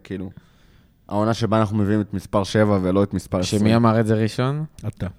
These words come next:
Speaker 2: תודה.
Speaker 3: אגב, אני
Speaker 2: מתועד.
Speaker 3: הצלחתי, הצלחתי לא לעקוץ אותו כדי הדברים, אבל כיוון שאנחנו שש נקודות מסיטי ונשאר לנו רק משחק אחד נגדם, זה לא תלוי בנו. זאת אומרת, אני מבין למה התכוונת לחלוטין, לא פה, לא זו הייתה המטרה. אה, שוב, אם
Speaker 1: סטטיסטיקה.
Speaker 3: נחזור ל-,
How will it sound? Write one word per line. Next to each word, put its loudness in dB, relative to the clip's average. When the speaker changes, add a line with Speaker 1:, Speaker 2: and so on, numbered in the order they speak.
Speaker 2:
תודה. -6
Speaker 3:
אגב, -2
אני -20
Speaker 2:
מתועד. 2
Speaker 3:
הצלחתי, 4
הצלחתי 2
לא 8
לעקוץ 2
אותו 0
כדי 2
הדברים, 2
אבל -6
כיוון 0
שאנחנו -2
שש -4
נקודות 4
מסיטי -2
ונשאר -2
לנו 0
רק 0
משחק -4
אחד -6
נגדם, -4
זה -6
לא -4
תלוי -6
בנו. -4
זאת -14
אומרת, -6
אני 4
מבין 4
למה 6
התכוונת 2
לחלוטין, -2
לא 8
פה, 0
לא 6
זו 6
הייתה 6
המטרה. 2
אה, 0
שוב, 4
אם 6
Speaker 1:
סטטיסטיקה. 6
Speaker 3:
נחזור 12
ל-, 8